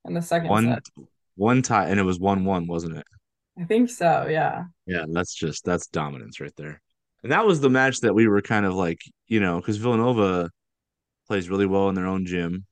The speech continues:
Speaker 2: and they're obviously a really good team, and they're top eighty this year, but usually, you know, they kind of are up and down, you know, they alternate seasons of good, good seasons, bad seasons. But this year's one of their good seasons. They've, they've gotten some quality wins. They beat Northern Iowa.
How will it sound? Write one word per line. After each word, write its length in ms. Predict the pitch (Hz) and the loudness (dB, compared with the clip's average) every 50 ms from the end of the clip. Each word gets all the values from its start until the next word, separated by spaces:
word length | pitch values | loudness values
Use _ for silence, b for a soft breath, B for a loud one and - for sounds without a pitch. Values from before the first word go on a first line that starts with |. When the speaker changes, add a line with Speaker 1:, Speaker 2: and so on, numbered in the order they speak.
| _ _ _ _ _ _ _ _ _ _ | _ _ _ _ _ _ _ _ _ _
Speaker 2:
and 160 | - 98 98 | -4 -2 0
they're 80 | 95 98 | 2 2
obviously 300 | 120 127 110 - - 98 | 2 2 2 0 0 0
a 40 | 90 | 0
really 180 | 95 90 90 | 0 0 -2
good 120 | 85 85 80 | -2 -4 -4
team, 220 | - 110 101 92 | -4 -4 -2 -2
and 100 | 90 92 | -2 -4
they're 80 | 95 87 | -4 -4
top 240 | - 110 104 90 - | 0 0 0 0 0
eighty 260 | - 82 95 90 82 76 | -2 -4 -4 -2 -4 -4
this 260 | 80 90 - - - | -4 -6 -6 -6 -6
year, 220 | 78 78 78 80 | -4 -4 -4 -4
but 200 | 80 - 87 - | -4 -6 -6 -4
usually, 560 | 90 95 101 101 92 87 82 78 78 78 78 - _ _ _ _ _ _ _ _ _ _ | 0 0 2 2 2 0 0 -2 -2 -4 -6 -8 _ _ _ _ _ _ _ _ _ _
you 60 | 92 87 | -6 -4
know, 80 | 87 | -2
they 80 | 82 85 | -2 -2
kind 220 | 85 - 104 95 92 | -2 -2 -2 0 0
of 180 | 85 80 76 - | 0 -2 -4 -6
are 160 | - 85 82 | -6 -6 -4
up 160 | 82 87 - - | -4 -4 -4 -4
and 100 | 82 80 | -2 -2
down, 520 | 87 85 85 85 85 85 82 82 80 64 - _ _ _ _ _ _ _ | 0 0 0 0 -2 -2 -4 -6 -8 -10 -12 _ _ _ _ _ _ _
you 80 | - 85 | -6 -4
know, 80 | 76 76 | -2 0
they 80 | 85 | 0
alternate 520 | 69 76 87 85 85 90 82 82 80 60 - | 0 0 0 -2 -2 -2 -4 -4 -4 -6 -6
seasons 380 | - 87 85 82 78 78 78 | -4 -2 -2 -2 -2 -4 -6
of 140 | 80 78 78 | -8 -8 -4
good, 260 | - 90 85 - 160 - _ _ _ _ _ - | -2 -2 -2 -2 -4 -8 _ _ _ _ _ -4
good 160 | 98 87 - | -4 -4 -2
seasons, 280 | - 85 82 82 82 73 | -4 -6 -6 -8 -8 -10
bad 240 | 85 82 80 80 - | -8 -8 -10 -10 -10
seasons. 440 | 87 85 82 85 85 85 85 - _ _ _ _ _ _ _ _ _ _ _ _ _ _ | -12 -12 -12 -12 -14 -16 -16 -20 _ _ _ _ _ _ _ _ _ _ _ _ _ _
But 80 | 107 101 | -4 -2
this 180 | 139 147 151 | -2 0 0
year's 120 | 156 143 135 | 0 0 2
one 100 | 131 127 | 2 2
of 60 | 123 120 | 4 4
their 100 | 110 101 | 4 4
good 220 | 92 135 151 139 | 4 4 4 4
seasons. 360 | - - 95 90 85 87 82 | 2 0 -2 0 -2 -2 0
They've, 220 | 90 87 85 82 82 | 2 2 2 0 0
they've 360 | 82 90 90 87 87 87 82 80 - - _ - | 0 2 2 2 2 0 -2 -4 -8 -14 _ -4
gotten 220 | 98 92 90 95 | -2 -2 -2 -2
some 120 | 95 92 | -6 -8
quality 320 | 85 - 104 95 90 90 87 | -4 0 2 2 4 4 2
wins. 260 | 87 87 90 92 92 | 2 2 0 0 -2
They 80 | 87 87 | -2 -2
beat 180 | 82 87 87 78 | -2 -2 -2 -2
Northern 200 | 90 90 90 87 | -2 -2 -2 -2
Iowa. 640 | 87 90 92 92 92 92 95 92 92 92 92 90 | 0 0 0 2 2 2 2 2 2 2 0 0